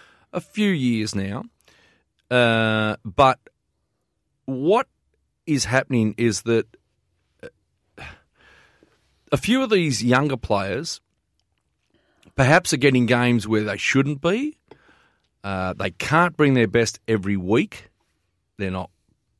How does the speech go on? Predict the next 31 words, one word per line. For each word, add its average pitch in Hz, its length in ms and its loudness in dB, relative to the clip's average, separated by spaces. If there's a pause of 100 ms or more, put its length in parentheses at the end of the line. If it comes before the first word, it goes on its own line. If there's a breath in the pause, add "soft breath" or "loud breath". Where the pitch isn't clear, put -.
(120)
possibly 101 420 0
they're 95 140 -2
not 95 180 -2 (200)
physically 101 600 -4
up 117 200 0
to 160 160 -2
it - 80 -8 (280)
every 123 240 2
week 147 400 -2
in 110 80 -4
A 113 120 2
F 110 140 -2
L 107 260 -2 (120)
standards. 175 640 -4 (1400)
But 180 160 -4
there's 180 200 6
another 226 260 4
problem, 120 580 0
is 135 220 2
that 135 300 4
what's - 580 -2 (480)
lies 147 460 4
underneath 120 640 0 (100)
in 117 180 -2
the 101 80 -2
reserves 98 680 0
coming 101 340 -6
up 135 280 -2 (420)
is 151 380 -2
not 180 340 -2
exactly, 104 920 -4